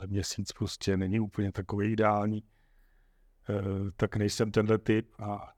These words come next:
eh, tohle by mě nebavilo jako práce, takže tam jde o ten globál, jde o ten výsledek, který, eh, to, co za sebou vidíte po nějaké určité době.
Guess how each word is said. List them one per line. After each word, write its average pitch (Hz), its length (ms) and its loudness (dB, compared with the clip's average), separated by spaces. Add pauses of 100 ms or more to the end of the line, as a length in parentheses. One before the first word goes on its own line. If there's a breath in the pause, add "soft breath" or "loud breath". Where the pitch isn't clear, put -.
eh, 110 460 -6
tohle 104 240 -2
by 101 100 0
mě 113 140 6
nebavilo 104 420 4
jako 104 200 -2
práce, 101 480 -2
takže 107 260 2
tam 107 200 -2
jde 110 100 2
o 107 140 -2
ten 107 200 0
globál, 113 420 2
jde 113 80 0
o 107 140 -4
ten 110 220 -2
výsledek, 110 540 -4
který, 113 520 0
eh, 113 500 -2
to, - 140 -8
co 113 160 0
za 107 140 4
sebou 110 300 0
vidíte 107 380 0
po 113 100 2
nějaké 107 320 2
určité 107 460 2
době. 101 400 -2